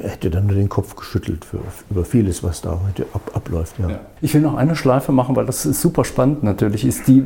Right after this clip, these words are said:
Speaker 2: wenn man sich jetzt in der Antike anschaut, wie dort über Sexualität gelehrt wird, findet man vieles bei, bei den Griechen und Römern im Grunde genauso.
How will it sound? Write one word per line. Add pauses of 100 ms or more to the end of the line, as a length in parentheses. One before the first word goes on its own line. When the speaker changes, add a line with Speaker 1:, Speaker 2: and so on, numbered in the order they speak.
Speaker 2:
wenn
man
sich
jetzt
in
der
Antike
anschaut,
wie
dort
über
Sexualität
gelehrt
wird,
findet
man
vieles
bei,
bei
den
Griechen
und
Römern
im
Grunde
genauso.